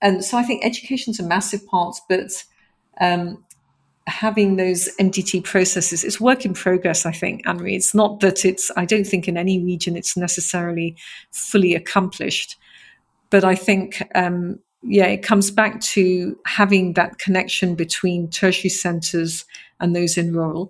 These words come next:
There is also an element of also a consistency in practice and approach. So making sure, and, and the U K particularly has generally been highly effective in this because we have nice that uses evidence-based to form its guidelines and approaches, and not just technology appraises,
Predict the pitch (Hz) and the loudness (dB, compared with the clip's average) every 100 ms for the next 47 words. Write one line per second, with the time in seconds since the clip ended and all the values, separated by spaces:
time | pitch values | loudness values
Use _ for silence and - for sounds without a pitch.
0 | - - - 247 262 359 370 311 233 214 | -12 -20 0 2 4 4 2 4 4 6
1 | 196 190 202 - 220 - 196 180 - 196 | 4 2 -2 -2 0 4 6 4 0 -8
2 | - 196 - 208 - 190 - 175 165 - | -2 0 0 -2 -4 -4 -2 -4 -4 -2
3 | 208 202 233 - 170 165 - 185 220 - | -2 -2 -4 -2 -4 -4 -4 -4 -4 -4
4 | - 175 180 190 196 190 - 175 180 - | 0 0 0 -2 -2 -2 0 -2 -2 -2
5 | 226 277 - 214 190 - - - _ - | 0 0 2 4 4 2 -14 -20 _ -2
6 | - 254 - 226 185 - - 240 233 214 | 0 0 0 0 0 -4 0 2 4 4
7 | 190 180 185 190 180 175 - - - 185 | 4 2 0 0 0 0 0 0 0 -2
8 | 170 175 170 - - 170 170 151 - 175 | -2 -2 -4 -4 -4 -4 -4 -4 -4 0
9 | 185 196 196 - - - - 180 165 180 | 2 4 2 0 -4 -8 -6 -4 -2 -2
10 | 170 - _ _ - 180 180 180 - 180 | -4 -8 _ _ 0 2 0 -2 0 2
11 | 165 - 160 - 208 196 180 - - - | 2 -2 -10 -4 2 2 2 -4 -6 -8
12 | - _ _ - 185 175 180 180 - 170 | -10 _ _ 2 2 2 0 0 -2 -4
13 | 160 196 185 - 175 - 160 165 160 196 | 0 2 2 0 -2 -4 -8 -8 -2 0
14 | 202 180 - 180 190 226 233 190 - 175 | 0 -2 -6 -4 2 2 4 2 0 0
15 | 170 170 165 165 | 0 -2 -4 -6